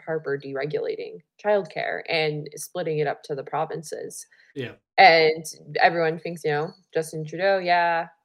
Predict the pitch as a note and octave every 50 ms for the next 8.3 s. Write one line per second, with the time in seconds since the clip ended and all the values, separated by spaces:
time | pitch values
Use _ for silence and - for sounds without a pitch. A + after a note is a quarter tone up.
0 | _ _ - - E3+ D#3+ D#3+ D#3 D#3 D#3+ D#3+ D3+ E3 D#3+ D#3 D#3+ D#3 - - E3
1 | D#3 C#3 C3+ C#3+ - _ _ - D3 D3 D3+ D3+ - - - - - - _ -
2 | A3 A#3+ B3+ B3+ A#3+ - A#3 B3 A#3+ A#3+ - - D4 E4 E4+ - - F#4 E4 -
3 | E4+ D#4+ D#4 E4 D#4+ D#4 - - - - - C#4+ C#4 D#4+ C4 C#4 C#4 A#3+ G#3+ G#3+
4 | G#3+ G#3+ G3+ F#3+ F#3 F#3+ G3 F3 F3 F3+ E3 D#3+ - F3 E3 D#3+ D3+ D3 D3 -
5 | _ _ - D#3 D3+ C#3+ D3+ D#3 D#3 - _ - E3+ D3+ D3+ D3 C#3+ C#3+ D3 D3
6 | C#3+ C#3+ D3 - - - - - - - - C#3 D3+ D3+ D3+ D3+ D3+ D3 D3 D3+
7 | - - - D3 D3 D#3 A3 C4 A#3+ F#3 E3 D#3+ E3 D#3+ - - F3 F3 E3 D#3+
8 | D#3+ D#3+ D#3 D#3 D#3+